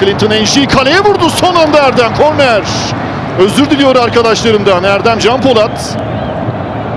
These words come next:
Umut Nayır de orta alanda o pas trafiğine katıldı. Mitchell,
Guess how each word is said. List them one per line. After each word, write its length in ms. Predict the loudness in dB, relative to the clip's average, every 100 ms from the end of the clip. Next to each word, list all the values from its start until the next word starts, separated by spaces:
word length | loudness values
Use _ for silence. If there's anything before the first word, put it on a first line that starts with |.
| -6 -6 -8 -6 -6 -6 -8 -10 -10 -10 -10 -10 -10 -10 -10 -10 -10 -12 -10 -12 -12 -12 -12 -10 -10 -12 -12 -12 -12 -10 -8
Umut 200 | -6 -2
Nayır 240 | -2 0
de 180 | 0 0
orta 300 | 0 0 0
alanda 300 | 0 0 0
o 100 | 0
pas 240 | 0 0
trafiğine 380 | -2 -2 -2 0
katıldı. 400 | -2 -2 -2 -2
Mitchell, 380 | -2 -4 -2